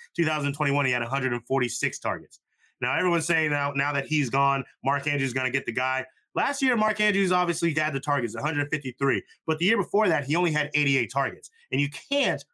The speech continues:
despite what you all wanna believe, you can't just throw to Mark Andrews. Eventually, teams will figure that out. You have to get some plays down the field, uh, and Rashad Bateman's that high,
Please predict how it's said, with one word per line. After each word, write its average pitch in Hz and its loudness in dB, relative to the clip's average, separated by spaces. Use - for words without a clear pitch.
despite 175 -2
what 175 2
you 175 4
all 170 2
wanna 160 0
believe, 139 2
you 143 -4
can't 214 -4
just 165 -2
throw 175 2
to 143 0
Mark 143 0
Andrews. 117 -2
Eventually, 151 0
teams 147 -2
will 123 0
figure 131 0
that 123 0
out. 113 -2
You 131 -2
have 147 -4
to 143 -2
get 143 -2
some 127 -4
plays 131 0
down 123 -2
the 117 -4
field, 123 0
uh, 120 -2
and 120 0
Rashad 123 -2
Bateman's 120 -2
that 117 -2
high, 131 -4